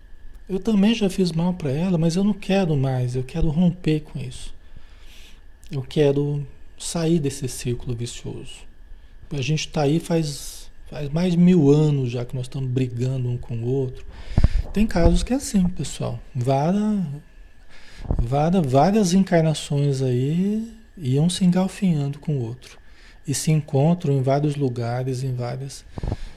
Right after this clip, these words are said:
Então sempre, sempre se engalfinhando. Ou aqui na Terra ou no plano espiritual.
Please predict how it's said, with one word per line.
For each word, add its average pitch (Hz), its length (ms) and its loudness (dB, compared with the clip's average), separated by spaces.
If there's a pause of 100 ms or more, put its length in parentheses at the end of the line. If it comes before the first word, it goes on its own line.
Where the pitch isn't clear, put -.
(160)
Então 156 280 -4
sempre, 180 800 -2 (540)
sempre - 420 -6
se - 120 -4
engalfinhando. 147 920 -2
Ou 151 180 2
aqui 143 200 -4
na 127 120 -2
Terra 143 340 -4
ou 135 100 -2
no 131 120 -2
plano 127 240 -6
espiritual. 123 680 -10